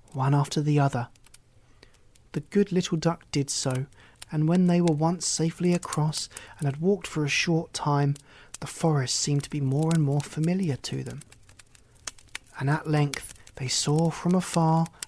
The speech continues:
their father's house. Then they began to run, rushed into the parlour,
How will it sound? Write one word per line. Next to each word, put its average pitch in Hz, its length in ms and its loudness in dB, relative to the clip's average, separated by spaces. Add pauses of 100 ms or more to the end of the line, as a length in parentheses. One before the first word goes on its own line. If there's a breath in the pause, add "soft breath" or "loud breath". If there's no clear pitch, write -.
their 123 100 -8
father's 139 560 0
house. - 600 -6 (760 loud breath)
Then 151 280 2
they 151 160 4
began 151 440 2
to 151 160 2
run, 143 520 4 (500 loud breath)
rushed 151 540 0
into 185 260 2
the 190 100 0
parlour, 165 520 0